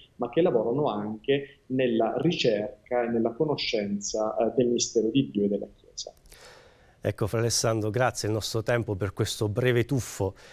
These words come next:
Speaker 2: nel mondo del lavoro con il sapore francescano deve concludersi qui. Io ti ringrazio ancora, ovviamente ti invito per condividere con noi il tuo amore per San Francesco una prossima volta.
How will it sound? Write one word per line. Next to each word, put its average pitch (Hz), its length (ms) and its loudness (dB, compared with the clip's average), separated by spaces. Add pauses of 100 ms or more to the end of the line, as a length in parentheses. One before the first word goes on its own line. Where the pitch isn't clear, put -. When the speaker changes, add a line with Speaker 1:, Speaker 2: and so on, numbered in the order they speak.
(140)
Speaker 2:
nel 104 140 -2
mondo 107 320 0
del 104 200 0
lavoro 104 640 0 (240)
con 110 160 -2
il 104 80 -2
sapore 107 360 0
francescano 107 680 -2
deve 104 240 2
concludersi 110 680 -2
qui. 117 280 0
Io 113 240 0
ti - 140 -6
ringrazio 104 580 -2
ancora, 113 320 -2
ovviamente 104 480 -2
ti - 100 -8
invito 107 520 -2 (340)
per 101 160 -4
condividere 107 580 2
con 110 220 2
noi 123 380 2
il 101 160 -6
tuo 110 180 0
amore 104 300 0
per 95 140 -4
San 104 200 -4
Francesco 104 500 -4
una 98 140 -2
prossima 95 400 -4
volta. 85 420 -8